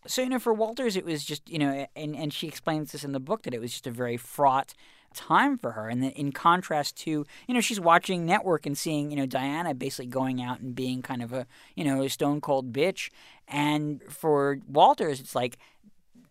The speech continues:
she knows that's not an approach that would have worked, that there was essentially no approach. There was no right way for a woman to carry herself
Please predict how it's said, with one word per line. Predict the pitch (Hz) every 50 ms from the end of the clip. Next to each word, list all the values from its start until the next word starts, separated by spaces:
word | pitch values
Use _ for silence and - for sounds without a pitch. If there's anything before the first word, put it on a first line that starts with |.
| _ -
she | - - 220 233
knows | 226 220 214 208 180 -
that's | 180 170 156 - -
not | 175 160 151 147 - -
an | - 135 131
approach | 120 - - 143 131 123 -
that | - 127 -
would | 135 127 123 120
have | 117 117 117 113
worked, | 117 113 107 104 104 -
that | 117 -
there | 151 143
was | 139 135 131 131
essentially | 127 - 156 147 139 - 147 143
no | 151 160 165 185 214 233 247 208
approach. | 147 - - 123 104 - - - - - - - - - - - _ _
There | - 156 151
was | 151 147
no | 175 196 214
right | 214 202 180 156 143 135
way | - 135 123 120 123
for | - - 131
a | 123 123
woman | 123 131 135 135 127 131
to | - -
carry | - - - 139 135 131 131 131
herself | 127 123 120 - - 127 120 120 120 -